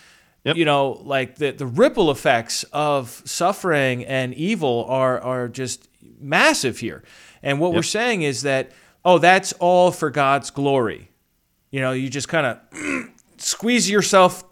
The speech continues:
Speaker 2: together
Speaker 1: Yep.
Speaker 2: and say, "No, it's for his glory. I don't understand how it works." Well, how does he get glory from some, some kid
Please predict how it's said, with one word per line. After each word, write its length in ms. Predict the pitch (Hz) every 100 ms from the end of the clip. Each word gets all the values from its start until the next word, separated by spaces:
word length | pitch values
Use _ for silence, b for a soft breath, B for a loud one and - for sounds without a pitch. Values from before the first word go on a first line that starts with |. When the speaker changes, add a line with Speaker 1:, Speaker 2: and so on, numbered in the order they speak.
| _
Speaker 2:
together 560 | - 165 175 170 170 165
Speaker 1:
Yep. 100 | 147
Speaker 2:
and 120 | 139
say, 240 | - 147
"No, 240 | 143 170 151
it's 140 | 139
for 140 | - 170
his 160 | 175
glory. 460 | - 160 175 165 160
I 120 | 147
don't 160 | 160 151
understand 460 | 147 127 160 147
how 200 | 139 135
it 40 | 127
works." 200 | 151 101
Well, 100 | 143
how 120 | 254
does 180 | 349 254
he 100 | 233
get 240 | 220 156
glory 380 | 123 147 165 143
from 260 | 131 139 123
some, 280 | 160 147 131 b b b b b b b b
some 240 | - 180
kid 580 | 131 - 185 170 135 117